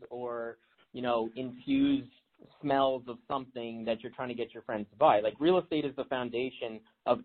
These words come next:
everyone's life and having a roof over their head. Nobody's offended if you go, you know, "Hey, how can I help you? This is what I do. I'm a professional." When you hear something in the conversation,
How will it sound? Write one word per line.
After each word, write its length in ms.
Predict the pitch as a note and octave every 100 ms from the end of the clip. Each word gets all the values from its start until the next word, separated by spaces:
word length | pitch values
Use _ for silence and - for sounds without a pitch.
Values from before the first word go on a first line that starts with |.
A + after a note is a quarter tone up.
| C3
everyone's 560 | C3+ C#3 B2+ A#2+ A#2+
life 360 | A2+ A#2 A#2 A2+
and 80 | A2+
having 300 | A#2 A2+ A2
a 140 | G#2
roof 260 | G#2+ D3+ E3
over 180 | B2 A2
their 140 | G#2 G#2
head. 280 | G#2+ F#2+ - _ _ _ _
Nobody's 520 | C3 E3 F3 F3 E3
offended 880 | D3 - - C#3 D3+ B2+ A#2 A2+ A#2+ - _ _ _
if 140 | B2+ B2+
you 160 | B2
go, 560 | B2 B2 A#2+ A#2 A2+ A2+ - _ _ _ -
you 80 | -
know, 220 | A#2+ G2+ G2+
"Hey, 260 | - C#3 G#2
how 240 | - D#3
can 140 | D#3+
I 140 | C#3 B2
help 300 | C3+ D3 C#3+
you? 120 | A2+
This 160 | B2+ C#3
is 100 | B2+
what 120 | B2
I 100 | A2+
do. 220 | A#2+ B2+
I'm 140 | A2+
a 40 | A2
professional." 880 | A2+ A2 - C#3+ - A#2+ G#2+ G#2 - _ _
When 120 | C3
you 100 | B2
hear 200 | B2 C#3 A#2+ -
something 360 | C3+ C3 B2+
in 80 | A#2+
the 80 | A#2
conversation, 1080 | - A#2 A2 G#2+ - A#2+ B2+ - F#2+ F2+